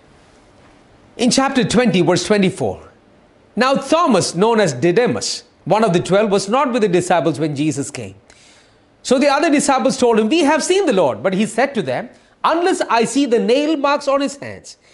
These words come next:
and put my finger where his nails were, and put my hands into his side, I will not believe.'" Verse twenty-six, "A week later,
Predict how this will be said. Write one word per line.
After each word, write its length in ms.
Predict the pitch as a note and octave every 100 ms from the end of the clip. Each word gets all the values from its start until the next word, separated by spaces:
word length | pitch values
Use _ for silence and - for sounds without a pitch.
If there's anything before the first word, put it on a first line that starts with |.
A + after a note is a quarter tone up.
| -
and 180 | B3 -
put 140 | F4
my 180 | C#4 C#4+
finger 400 | C#4+ F4 E4+ E4
where 180 | D4 D4+
his 140 | C#4+
nails 460 | G#3 C#4 C#4+ B3+ E3+
were, 320 | E3 A2+ G#2+ _ _ -
and 240 | B3 C#4
put 220 | F4+ G4
my 200 | D4+ C#4+
hands 360 | C#4 E4 F4 C4
into 220 | D#4+ D#4+
his 120 | D#4
side, 300 | - F3 D3+ D3+ _ _ -
I 480 | A#3 B3+ C4+ C#4 C4+ - D3+
will 240 | A3 A#3+
not 320 | A3+ B3+ F3+
believe.'" 500 | F3+ G3+ E3+ A#2+ - _ _ _ _ _ -
Verse 220 | D#3+ -
twenty-six, 500 | A3 G#3 G3+ D3 - F#3
"A 80 |
week 260 | F3+ B3 C#4
later, 480 | B3 C4+ C#4 C#4